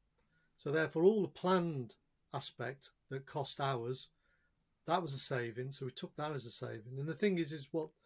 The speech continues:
the proactive predictive engineer should gather all that information together, because you will be asked, or you should be asked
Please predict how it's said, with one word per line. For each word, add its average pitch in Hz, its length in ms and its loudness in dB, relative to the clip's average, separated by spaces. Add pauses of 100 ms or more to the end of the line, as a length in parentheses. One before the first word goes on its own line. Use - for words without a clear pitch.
(380)
the 131 60 -10
proactive 156 460 -2
predictive 156 380 -4
engineer 135 280 -2
should 135 220 -6 (360)
gather 185 280 6
all 175 180 6
that 170 100 2
information 151 500 -2
together, 127 420 0 (760)
because 151 360 -2
you 151 140 -4
will 185 220 8
be 165 160 4
asked, 165 380 0
or 147 100 -4
you 143 60 -4
should 240 220 -2
be 180 120 6
asked - 320 -4